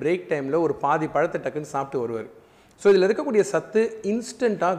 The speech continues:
குளுக்கோஸ், இன்ஸ்டன்ட்டான சத்தை கொடுக்கக்கூடிய ஒரு முக்கியமான உணவுப் பொருள் இதுல இருக்கு. இது மட்டும் இல்லாம நார் சத்து வாழைப்பழங்கள்ல அதிகம்.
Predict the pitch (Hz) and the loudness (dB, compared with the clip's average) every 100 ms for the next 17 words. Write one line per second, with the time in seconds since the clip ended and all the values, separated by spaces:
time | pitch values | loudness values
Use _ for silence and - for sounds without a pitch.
0 | 156 170 165 131 - 156 170 208 185 190 | -2 -2 -2 -4 -4 -10 -8 -8 -6 -6
1 | 190 151 147 175 156 139 131 131 135 127 | -6 -8 -4 -4 -4 -6 -6 -2 -2 -4
2 | 135 190 185 180 143 139 170 170 131 175 | -6 -4 -2 -2 -2 -2 -4 -4 -4 -6
3 | - 131 110 101 - - - _ - _ | -6 -6 -6 -8 -14 -20 -20 _ -20 _
4 | - - 214 269 349 320 220 254 202 151 | -4 2 4 4 2 4 4 4 0 0
5 | 170 247 - 160 - 196 131 147 143 123 | 2 2 0 -4 -2 -2 0 -2 -2 -4
6 | 123 156 143 110 104 | -4 -4 -4 -6 -10